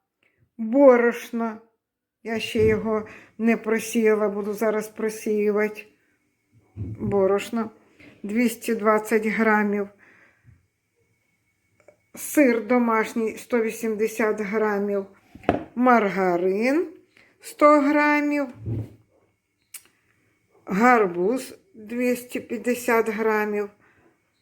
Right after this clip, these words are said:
цедра одного апельсину і розпушувач,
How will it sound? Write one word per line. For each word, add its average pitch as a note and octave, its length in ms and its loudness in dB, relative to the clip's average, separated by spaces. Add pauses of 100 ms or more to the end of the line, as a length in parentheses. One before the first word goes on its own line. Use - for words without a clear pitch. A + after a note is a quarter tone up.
(760)
цедра F#3+ 560 2 (100)
одного G3 600 -2 (560)
апельсину G3+ 1000 -2 (840)
і G#4+ 220 0 (200)
розпушувач, F#3+ 1120 -4